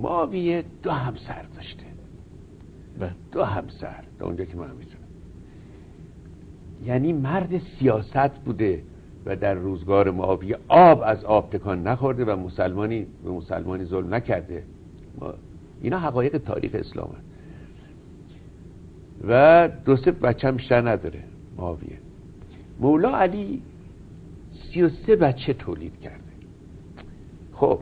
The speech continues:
Speaker 1: من فکر می‌کنم که آدمی که اینقدر ما به خرد ایشون رو ستایش می‌کنیم، آخه کی می‌خواد خرج اینها رو بده؟ کی کسی قرار بوده که اینها رو بزرگ کنه؟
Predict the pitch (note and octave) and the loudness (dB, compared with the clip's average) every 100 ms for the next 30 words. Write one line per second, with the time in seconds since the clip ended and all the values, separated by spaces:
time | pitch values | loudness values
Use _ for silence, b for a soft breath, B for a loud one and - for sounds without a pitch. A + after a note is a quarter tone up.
0 | - C3+ D#3 F3+ E3+ C3+ D3+ - A#2+ F#2+ | -2 -4 -4 -8 -6 -6 -6 -6 -6 -6
1 | G2+ F#2 - F2+ - - - - G#2+ - | -10 -12 -12 -14 -14 -18 -10 -6 -6 -8
2 | - - - G#2 F#2 - - G#2+ B2 B2 | -20 -20 -10 -6 -6 -6 0 4 4 2
3 | - G2 F#2 F2 G2 G2 F2 D#2+ F#2 E2+ | -10 -8 -8 -6 -4 -4 -4 -8 -14 -12
4 | G2 G#2 B2+ - A2+ - B2+ - - D3+ | -8 -6 -6 -6 -8 -6 -8 -10 -6 -4
5 | A#2+ - - G2+ - G2 F2 F2+ F2 E2 | -4 -8 -2 -2 -2 -12 -10 -8 -8 -8
6 | E2 - - B B B - E3+ D3+ C3+ | -10 -12 -14 B B B -6 -2 -2 0
7 | C#3+ - A2+ A2 G2+ E2 E2+ G2+ G2 F2+ | -2 2 2 4 2 0 -6 -6 -6 -8
8 | F2 F2+ E2+ F#2 E2 F2+ - E2 | -6 -6 -6 -10 -10 -14 -14 -14